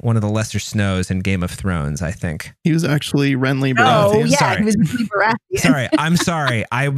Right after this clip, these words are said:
Speaker 1: I'm mistaken.
Speaker 3: <laughs>
Speaker 1: Well, I never watched Game of fucking Thrones,
Speaker 2: Mm-hmm.
Speaker 1: so how would I remember? I mean, good Lord.
Speaker 3: Yeah, he played one of the, one of the few queer characters on the, on the
Speaker 1: Ah.
Speaker 3: show. So,
Speaker 1: Well,
Speaker 3: yay.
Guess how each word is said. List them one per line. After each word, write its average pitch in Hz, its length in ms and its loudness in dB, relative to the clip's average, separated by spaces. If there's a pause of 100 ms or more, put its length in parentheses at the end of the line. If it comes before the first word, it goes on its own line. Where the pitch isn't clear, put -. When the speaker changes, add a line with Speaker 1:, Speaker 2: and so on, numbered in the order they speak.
(100)
Speaker 1:
I'm 139 200 2
mistaken. 175 800 2
Speaker 3:
<laughs> - 20 -6
Speaker 1:
Well, 143 340 0
I 156 360 0
never 147 340 0
watched 185 460 -4
Game 139 200 2
of 123 120 0
fucking 135 360 0
Thrones, 143 460 4
Speaker 2:
Mm-hmm. - 180 -2
Speaker 1:
so 143 120 -2
how 185 240 -2
would 190 100 -2
I 208 160 0
remember? 160 580 0 (120)
I 143 100 0
mean, 151 220 2
good 180 180 -2
Lord. 165 400 0 (320)
Speaker 3:
Yeah, 185 120 2
he 269 120 0
played 302 300 2
one 269 120 0
of 262 80 -2 (340)
the, - 60 -2
one 240 160 2
of 220 120 0
the 220 100 2
few 220 300 0
queer 196 240 2
characters 180 520 -2
on 190 220 0
the, - 300 -2 (160)
on 175 100 2
the - 120 -2
Speaker 1:
Ah. 120 180 -2
Speaker 3:
show. 190 140 0 (220)
So, - 260 -8 (340)
Speaker 1:
Well, 240 340 -2
Speaker 3:
yay. 220 120 -4